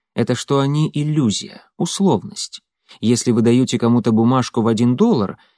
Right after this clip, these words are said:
эта бумажка доллара не стоит. Это всего лишь обрезок бумаги и чуточку типографской краски. Но все условились между собой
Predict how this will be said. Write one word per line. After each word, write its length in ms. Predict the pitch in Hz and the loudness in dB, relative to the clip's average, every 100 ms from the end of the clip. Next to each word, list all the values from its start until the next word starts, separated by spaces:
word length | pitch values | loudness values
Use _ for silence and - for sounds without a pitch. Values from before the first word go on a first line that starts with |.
| - | -4
эта 240 | 156 156 | -2 0
бумажка 480 | 143 160 208 - 135 | 0 4 4 2 -2
доллара 360 | 113 170 170 170 | 2 2 4 2
не 140 | 170 | 2
стоит. 520 | 175 - 160 90 - - _ _ | -2 -2 -2 -4 -10 -20 _ _
Это 200 | 117 117 | -2 -2
всего 260 | - 127 131 | 0 0 0
лишь 180 | 123 | 0
обрезок 420 | 123 107 135 120 107 | -2 0 0 0 0
бумаги 560 | 123 170 214 117 107 - _ | 2 2 2 2 0 -2 _
и 160 | 135 | -4
чуточку 480 | 123 202 190 175 - | -2 0 0 0 -4
типографской 680 | 165 - 143 151 151 - 160 | -6 -4 -2 -2 -4 -4 -6
краски. 640 | 156 139 92 - - - _ _ _ | -2 -2 -2 -6 -10 -20 _ _ _
Но 140 | - 135 | -2 -2
все 220 | - 151 | 0 0
условились 720 | 131 - 123 123 107 113 123 | 0 0 2 2 2 0 -2
между 260 | 151 143 151 | -4 -4 -4
собой 500 | - 156 160 190 | -2 0 4 2